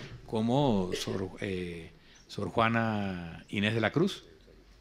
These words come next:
que también era de origen judío. Y uno empieza a ver cómo la España que es hoy no es explicable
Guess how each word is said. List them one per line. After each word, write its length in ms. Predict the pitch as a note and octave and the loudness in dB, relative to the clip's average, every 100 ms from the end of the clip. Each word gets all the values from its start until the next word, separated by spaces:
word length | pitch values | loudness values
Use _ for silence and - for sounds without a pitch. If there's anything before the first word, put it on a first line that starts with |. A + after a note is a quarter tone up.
| - - | -20 -10
que 140 | - F2+ | -6 -2
también 480 | F2 F2+ G2 C3 A#2+ | 0 4 4 2 0
era 220 | G2 G2+ | 0 2
de 80 | G2 | 2
origen 220 | A2 A#2+ | 4 6
judío. 320 | D#3+ D3+ F#3 - - - - - - - - - - - - - | 8 6 4 -8 -20 -20 -20 -20 -20 -20 -20 -20 -18 -16 -8 4
Y 160 | C3 | 8
uno 260 | D3 F3 F3 - | 8 8 8 6
empieza 400 | B2+ D3 D#3 E3+ | 2 4 6 8
a 40 | |
ver 280 | D#3+ D#3 F#3 - - - - | 8 6 0 -16 -20 -20 2
cómo 560 | D3+ E3 E3+ F3+ - - - _ _ _ _ - - - - - | 6 8 8 6 0 -16 -20 _ _ _ _ -20 -20 -8 -8 2
la 140 | A2+ | 4
España 840 | A#2 - D3 E3+ F3 E3+ E3 C3 - | 4 6 6 8 8 8 6 0 -2
que 200 | - C#3+ | 2 4
es 140 | D3+ | 4
hoy 340 | F#3 D#3 D#3 G#3+ - - - - - - - - - - | 4 4 2 -4 -16 -20 -20 -20 -20 -20 -20 -20 -12 -2
no 360 | B2 D3 F3+ | 4 6 8
es 60 | F3 | 6
explicable 760 | F3 C#3+ B2+ D#3 A#2 G#2+ - | 4 0 6 8 8 4 -4